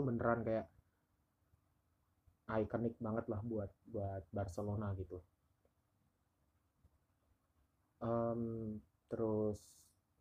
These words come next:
sekarang tuh La Masia jadi udah kayak jarang banget ngeluarin talenta gitu ya. Eh, yang terakhir, terakhir banget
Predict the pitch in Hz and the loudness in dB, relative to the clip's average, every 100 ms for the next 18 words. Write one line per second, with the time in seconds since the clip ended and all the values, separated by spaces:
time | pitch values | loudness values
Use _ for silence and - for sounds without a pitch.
0 | _ _ _ _ _ _ _ _ _ _ | _ _ _ _ _ _ _ _ _ _
1 | _ _ - _ _ _ _ - _ _ | _ _ -20 _ _ _ _ -20 _ _
2 | - 113 113 123 135 165 151 - 113 117 | -6 0 2 2 2 4 4 4 2 2
3 | 117 - 135 139 117 117 110 110 104 87 | -2 0 2 4 4 4 4 4 2 0
4 | - 107 104 101 101 107 104 107 104 101 | -6 -2 0 0 0 0 2 2 0 0
5 | 107 110 107 104 101 101 101 101 - 101 | -2 -2 -2 0 0 0 -4 -6 -2 0
6 | 101 95 92 98 98 95 - 95 90 - | 0 0 -2 -2 -2 -4 -6 -6 -8 -12
7 | _ _ _ _ _ _ _ _ _ - | _ _ _ _ _ _ _ _ _ -6
8 | 110 110 110 113 117 117 113 117 120 113 | -2 0 2 4 4 2 2 4 6 4
9 | - - 139 123 - - _ _ _ _ | 2 2 4 2 -4 -10 _ _ _ _
10 | _ _ - 131 131 - 143 131 127 139 | _ _ 2 6 6 6 4 6 4 2